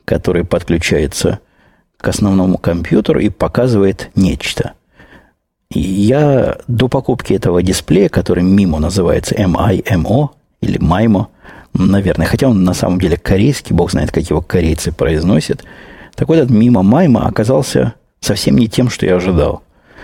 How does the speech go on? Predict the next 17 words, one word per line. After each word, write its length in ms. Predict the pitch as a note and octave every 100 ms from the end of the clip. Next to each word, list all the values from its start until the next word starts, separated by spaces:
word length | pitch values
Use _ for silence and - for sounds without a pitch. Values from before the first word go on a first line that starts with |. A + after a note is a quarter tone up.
| -
То 100 | -
есть 140 | G2+ F2
делает 320 | D3+ G3 D3+
он 200 | B2+ A#2+
абсолютно 500 | - G2 - C3+ C3+
то, 100 | G#2+
что 160 | G#2+ -
заявлено. 560 | F#2+ F#2+ E2+ - - -
Подключается 640 | - - G#2+ A2 G2+ G#2
по 120 | -
U 200 | F#2 E2
S 120 | F2 F2+
B, 160 | D3+
не 160 | F#3 A2
требует 400 | - F2+ E2 D#2+
никакого 440 | F2 - - E2
питания – 600 | E2 E2+ - E2 C3 D3